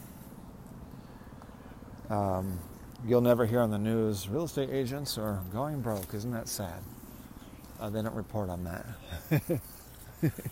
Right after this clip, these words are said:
If you've been watching the people in New York, you may have gotten a little bit of hint, if you pay close attention,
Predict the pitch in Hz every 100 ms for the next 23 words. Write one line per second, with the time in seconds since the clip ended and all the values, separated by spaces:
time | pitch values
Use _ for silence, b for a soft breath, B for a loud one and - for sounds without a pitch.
0 | - - - - - - - - - -
1 | - - - - - - B B B B
2 | B B B B B B B - 151 151
3 | 135 139 143 143 147 127 143 127 127 127
4 | 123 127 131 123 120 110 123 123 117 113
5 | 101 104 113 117 117 147 175 175 156 147
6 | 127 127 123 110 107 127 120 117 107 107
7 | 127 120 127 117 113 101 117 113 117 107